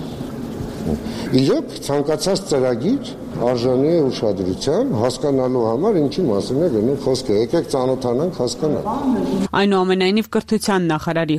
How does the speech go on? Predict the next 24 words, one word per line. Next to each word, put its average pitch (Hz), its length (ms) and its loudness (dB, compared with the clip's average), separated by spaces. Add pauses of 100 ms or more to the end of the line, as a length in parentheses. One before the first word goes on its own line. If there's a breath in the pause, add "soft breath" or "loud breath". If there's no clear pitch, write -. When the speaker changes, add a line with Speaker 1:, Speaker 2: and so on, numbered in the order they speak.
Speaker 2:
խոսքով 262 540 0
խնդիր 208 400 2
ունեն 214 220 2 (100)
ուժեղացնելու 185 720 2 (240 loud breath)
ռուսերենի 226 540 2 (100)
և 180 320 2
մյուս 208 240 2 (100)
օտար 185 300 0
լեզուների 170 480 2 (140)
ուսուցումը 220 560 2 (220 loud breath)
դպրոցներում, 214 760 2 (140)
ինչի 165 260 0
շուրջ 208 300 2
այժմ 185 340 2
փորձում 160 400 0
են 160 160 2
աշխատանքներ 180 800 0
տանել։ 151 360 2 (120)
Speaker 1:
Որքան 139 360 0
շատ 160 300 0
լեզու 123 300 2
իմանանք, 131 560 2
այնքան 156 440 0
մենք 127 300 0